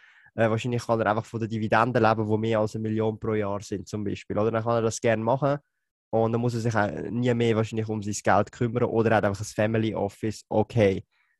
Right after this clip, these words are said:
Ja, also er, er tut dann die Komfortzone outsourcen an andere Leute, die dann für ihn aus der Komfortzone rausgehen und dann halt sich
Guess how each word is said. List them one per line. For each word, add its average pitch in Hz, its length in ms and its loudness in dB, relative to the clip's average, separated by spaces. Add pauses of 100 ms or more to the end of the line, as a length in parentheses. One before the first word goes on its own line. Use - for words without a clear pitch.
Ja, 101 220 2
also 104 240 -4
er, 101 140 0
er 90 220 0
tut 127 180 -2
dann 127 100 2
die 120 100 -4
Komfortzone 120 920 0
outsourcen 123 580 0
an 110 220 2
andere 117 220 -6
Leute, 127 400 -2 (320)
die 117 160 2
dann 127 240 4
für 120 200 -4
ihn 123 240 -4
aus 120 220 -6
der 120 100 -8
Komfortzone 110 680 -4
rausgehen 127 560 -2
und 107 240 -4
dann 107 180 0
halt 104 240 0
sich - 260 -12